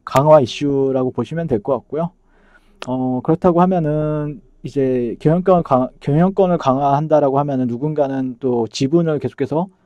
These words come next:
어, 확보할 수 있는 공시가 나올 수도 있겠죠. 예. 그러면 저점, 어느 정도 그런 공시 같은 경우에는,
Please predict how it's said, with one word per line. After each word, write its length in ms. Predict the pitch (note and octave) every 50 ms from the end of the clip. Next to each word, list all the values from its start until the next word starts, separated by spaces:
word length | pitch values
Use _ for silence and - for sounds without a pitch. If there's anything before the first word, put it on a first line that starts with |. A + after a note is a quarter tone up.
| _ _ _
어, 180 | - A#2 A2+ A2
확보할 800 | G#2+ F3 F3 - _ - F3 E3+ E3 D#3+ E3 D#3+ - - E3+ E3+
수 140 | E3+ - D#3
있는 220 | C3 A#2+ B2 A#2+
공시가 340 | - A#2+ A#2+ A#2 - D3 B2+
나올 160 | A2+ G#2+ B2
수도 160 | A#2+ - C3+
있겠죠. 420 | A2+ - - A2 - - A#2+ C3 E3 - _ _ _ -
예. 260 | A#2 A2 G2+ G2+ G2+ - _ - - _ _ -
그러면 160 | B2+ B2 A#2
저점, 320 | - C3 - - - D#3 D3+ D3 C#3 C3+ C3+ C3 C3 B2
어느 280 | - - F#2+ C3 C#3 D3
정도 360 | D3+ D3 C#3 C3 C3+ C3 B2+
그런 680 | C3 C3+ B2 C3 C3 C3 C3 C3 C3 C3 C3 C3 B2+ A#2+ - _
공시 300 | - - C#3 C#3 - -
같은 260 | C#3 C3+ - - B2+ A#2
경우에는, 400 | G#2+ G#2+ G#2 G#2 C3 D#3+ F3+